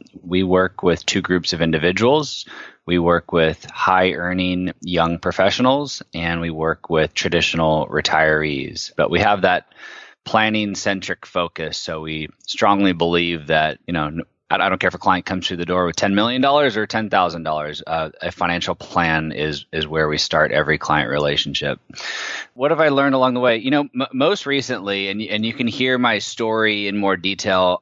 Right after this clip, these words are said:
on the Stacking Benjamins podcast, but, you know, just when I thought we had it all figured out, I, I'm a certified financial planner, I own a business. Uh, I've been doing this, uh, about eleven years.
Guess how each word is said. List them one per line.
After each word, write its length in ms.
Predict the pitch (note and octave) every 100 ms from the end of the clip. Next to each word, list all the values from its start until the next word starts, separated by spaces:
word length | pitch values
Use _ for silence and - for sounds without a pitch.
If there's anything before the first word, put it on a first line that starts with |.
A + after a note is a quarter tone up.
| _
on 600 | F#2 F#2 F2+ F2+ F2 F2+ -
the 140 | F2+
Stacking 540 | F2 - G2 F#2 G2+ F2
Benjamins 500 | F2+ F2+ F#2 F#2 -
podcast, 640 | - F2+ F2 F#2 E2+ -
but, 160 | G2 F#2+ - - - - B2
you 100 | A#2+
know, 100 | A2+
just 360 | A#2 E3 -
when 380 | D#3 D3 C3+ B2+ -
I 180 | G#2+ A#2
thought 460 | - A2 G#2 G#2 -
we 180 | F#2+ G#2
had 220 | G#2 G2
it 80 | F#2+
all 160 | F#2 F#2
figured 400 | G2+ F2+ F2+ D#2+
out, 260 | D#2 D#2+
I, 120 | F2 -
I'm 160 | F#2
a 60 | F#2+
certified 520 | - G2+ F#2+ F#2+ F#2
financial 360 | - F#2 E2+ F2+
planner, 640 | - F2+ F2+ F2+ F2+ E2+ - - - _ -
I 120 | D#2 F2
own 100 | F#2+
a 80 |
business. 680 | E2+ F#2 F2 F#2 F2+ F2 -
Uh, 60 | E2
I've 280 | E2 D#2 E2
been 120 | E2+
doing 180 | F2+ F2
this, 320 | E2+ - F#2
uh, 240 | E2+ E2 E2
about 180 | E2
eleven 360 | F2 E2+ E2+ F2+
years. 480 | E2+ E2+ E2+ E2+